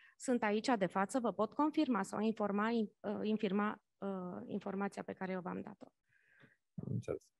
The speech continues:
Speaker 2: Bun. Acum, referitor la ce spunea domnul Ungureanu. Uh, s-a ajuns în situația în care abia la acest moment al procedurii,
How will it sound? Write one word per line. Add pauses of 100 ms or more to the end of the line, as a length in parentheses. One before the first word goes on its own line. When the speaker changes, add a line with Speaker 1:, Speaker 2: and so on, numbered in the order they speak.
(160)
Speaker 2:
Bun. (500)
Acum,
referitor
la
ce
spunea
domnul
Ungureanu. (1800)
Uh,
s-a
ajuns
în
situația
în
care
abia
la
acest
moment
al
procedurii,